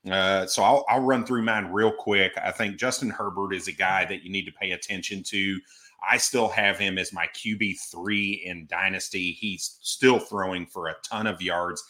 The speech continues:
He's just not getting those touchdowns that we're used to this year, but he's without Keenan Allen.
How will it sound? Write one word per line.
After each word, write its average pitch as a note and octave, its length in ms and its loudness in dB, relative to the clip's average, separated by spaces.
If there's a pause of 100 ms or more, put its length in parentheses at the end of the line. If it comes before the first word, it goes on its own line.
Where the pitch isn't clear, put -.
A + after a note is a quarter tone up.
(200)
He's B2+ 200 2
just - 280 -4
not E3 260 0
getting G#2+ 240 0
those F#2+ 240 -6
touchdowns F2+ 680 -6
that G2+ 180 -8
we're E2+ 140 -8
used F2+ 320 -6
to G2 120 -2
this F2+ 260 -4
year, F#2 280 -2
but C3+ 180 -8
he's A2+ 260 -2
without F#2+ 400 -4
Keenan G#2 280 -6
Allen. E2+ 320 -4